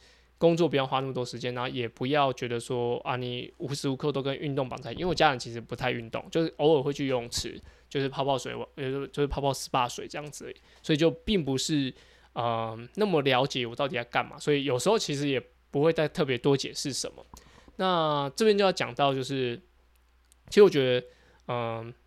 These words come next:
到出社会啦，就觉得，我觉得运动员啊，不论是哪，哪一个，每一个项目，其实都会有点像在创业。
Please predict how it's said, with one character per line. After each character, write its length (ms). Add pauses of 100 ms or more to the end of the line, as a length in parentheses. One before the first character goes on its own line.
(100)
到 120
出 160
社 160
会 120
啦， 80
就 120
觉 220
得， 80 (140)
我 100
觉 80
得 80 (100)
运 80
动 220
员 180
啊， 160 (280)
不 80
论 100
是 120
哪， 160
哪 200
一 60
个， 120
每 140
一 20
个 80
项 280
目， 200 (320)
其 220
实 360
都 220
会 220
有 100
点 140
像 180
在 80
创 300
业。 140